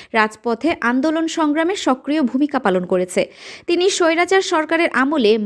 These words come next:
মামলা হামলার শিকার হয়েছেন, কারাবরণ করেছেন। জুলাই বিপ্লবের যোদ্ধা ছিলেন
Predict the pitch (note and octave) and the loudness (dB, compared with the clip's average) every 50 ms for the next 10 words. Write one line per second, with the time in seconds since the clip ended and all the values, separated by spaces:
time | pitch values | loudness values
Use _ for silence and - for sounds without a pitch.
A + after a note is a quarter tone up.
0 | G#3 A#3 A#3+ B3 B3+ C4 C#4+ D4+ D#4 D#4 C4 B3+ A3+ G#3 A3 A#3+ B3 B3 - - | 0 0 0 0 0 0 0 2 0 0 0 -2 -2 -2 -2 -2 -4 -4 -4 -6
1 | C#4 B3+ C4+ C4+ C4+ C4+ D4 C#4+ C#4+ - E4 F#4 A#4+ - - - - - - - | -4 -2 -2 -2 0 0 -2 -2 -2 -4 -4 -4 -6 -8 -12 -20 -20 -20 -8 -2
2 | - A#3 G#3+ A3+ B3+ D#4 E4+ E4+ D4+ A3+ - F#3+ F3+ F3+ F3+ - G#3 F3+ - - | 0 2 2 2 2 2 2 0 0 -2 -2 -2 -2 -2 -4 -4 -6 -6 -6 -10
3 | _ - - - - - B3 A3 C4+ D4+ D4+ D#4+ F4+ F#4+ D#4 F4+ F4+ F4+ F4+ F4+ | _ -20 -20 -12 -6 -4 0 2 2 4 4 4 4 4 2 2 2 2 2 2
4 | D#4+ F#4 D4 B3+ C#4+ D4+ D4+ - - D#4 D#4+ E4 - - D4 D4+ F#4 | 2 0 -2 0 0 0 0 -2 -2 -6 -6 -4 -4 -4 -2 -2 -4